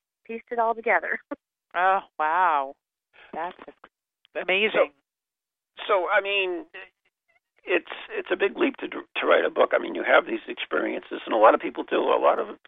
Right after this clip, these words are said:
Speaker 3: people do live in haunted li-, houses or live with, uh, ghosts or spirits and even demons. And,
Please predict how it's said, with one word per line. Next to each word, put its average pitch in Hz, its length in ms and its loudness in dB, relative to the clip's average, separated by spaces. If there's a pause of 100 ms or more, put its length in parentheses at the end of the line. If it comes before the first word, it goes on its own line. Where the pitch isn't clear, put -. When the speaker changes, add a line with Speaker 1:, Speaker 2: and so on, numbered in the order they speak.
(220)
Speaker 3:
people - 380 -10 (120)
do - 240 -4
live - 140 -6
in - 140 -4
haunted - 380 -6
li-, - 200 0
houses - 480 0
or - 160 -6
live 90 240 -2 (720)
with, 113 180 0 (300)
uh, - 240 4 (100)
ghosts - 460 -2
or - 180 -2
spirits - 460 -2 (100)
and - 160 -6
even - 220 -6
demons. 214 500 -4
And, - 180 -4